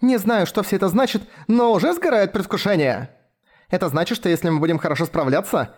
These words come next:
в стране наладится жизнь. Кило и остальные мои подопечные отправились торговать, не опасаясь ни незнакомой страны, ни того, что оказались в прошлом.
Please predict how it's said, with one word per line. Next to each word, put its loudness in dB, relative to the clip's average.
в -20
стране -2
наладится 0
жизнь. -2
Кило 2
и 4
остальные 2
мои 2
подопечные -2
отправились 0
торговать, -2
не 2
опасаясь 0
ни 2
незнакомой 0
страны, -2
ни 0
того, 0
что -2
оказались 0
в -14
прошлом. -4